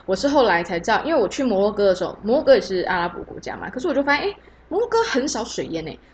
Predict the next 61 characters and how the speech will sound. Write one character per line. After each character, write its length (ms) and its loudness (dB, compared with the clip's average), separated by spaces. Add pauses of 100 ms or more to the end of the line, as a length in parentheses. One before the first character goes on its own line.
只 100 -6
有 100 2
在 140 0
一 40 2
些 120 0
饭 320 -4
店 160 -2
的 140 -2
酒 320 -4
吧 260 -4
才 140 -6
有 60 -2
可 160 -8
能 140 -10
会 120 -4
有 100 -2
水 280 -8
烟 220 -8 (160)
这 80 -6
样 140 -8
子。 160 -14 (380)
然 100 -4
后， 420 0 (800)
但 160 2
我 160 6
就 140 0
有 120 2
问 280 0
说 240 -2
，“诶， 160 -4
你 140 -4
们 100 -2
知 160 -10
道， 200 -4
那 200 -4
饭 240 -6
店 100 -6
的 80 -4
酒 140 -6
吧 160 -4
我 80 -2
抽 160 -8
得 80 -4
到 140 -6
这 120 -6
种 100 -6
埃 140 -2
及 160 -6
水 180 -10
烟 140 -8
吗？” 180 -8
我 60 -8
在 100 -2
摩 160 -2
洛 100 -2
哥 120 0
的 60 0
时 80 -8
候 80 -4
问 240 -6
的， 120 -10